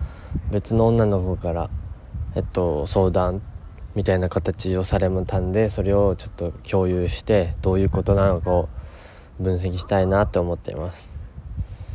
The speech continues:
えっと、ま、次、今回、えっと、相談してくれたのが別の、別の人で、別に会ったわけじゃないんですけど、lineで、その相談っていうか、なんか、文句っていうか、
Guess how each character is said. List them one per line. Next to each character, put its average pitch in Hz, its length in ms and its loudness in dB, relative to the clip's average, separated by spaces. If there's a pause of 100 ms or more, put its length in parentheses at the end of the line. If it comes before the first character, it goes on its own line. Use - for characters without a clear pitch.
(300)
え 92 60 -8
っ 92 40 -4
と、 90 340 -4 (420)
ま、 - 80 -6 (240)
次、 - 300 -2
今 147 220 4
回、 98 280 6 (680)
え 101 80 -4
っ - 20 -6
と、 - 120 -6
相 104 200 2
談 98 200 2
し - 80 -2
て 101 100 -2
く 104 100 0
れ 101 80 4
た 95 100 0
の 92 120 0
が 90 60 0
別 101 260 0
の、 110 160 2 (360)
別 107 280 -2
の 117 100 4
人 101 220 2
で、 110 200 6
別 104 140 -2
に 104 60 0
会 104 100 4
っ - 40 0
た - 160 4
わ 135 100 4
け 131 100 4
じ 101 60 4
ゃ 92 40 4
な 92 60 0
い 92 40 0
ん - 20 0
で 90 80 -2
す - 40 -10
け 95 60 -2
ど、 90 80 2
line 127 300 2
で、 123 180 2 (880)
そ - 120 -6
の 87 120 -2
相 95 220 4
談 95 160 4
っ - 20 -2
て 92 120 -2
い - 20 -6
う - 20 -6
か、 90 80 -2
な 87 80 0
ん 87 80 -2
か、 - 180 -6 (220)
文 101 240 2
句 110 120 4
っ - 20 2
て 85 160 -2
い 80 40 0
う - 40 -6
か、 - 100 -12